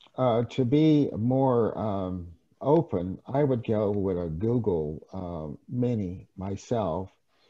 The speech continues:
'cause it will, um, interface with some of the Apple devices. The Apple device, though, will not interface with the Android or, um,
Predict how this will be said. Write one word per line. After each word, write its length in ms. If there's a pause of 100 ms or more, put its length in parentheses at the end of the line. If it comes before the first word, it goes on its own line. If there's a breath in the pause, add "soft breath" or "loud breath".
(420 soft breath)
'cause 180
it 160
will, 480
um, 460 (240)
interface 560
with 160
some 200
of 60
the 140
Apple 300
devices. 840 (580 soft breath)
The 200
Apple 320
device, 480
though, 240
will 220
not 240
interface 600
with 180
the 160
Android 760 (260)
or, 280 (260)
um, 420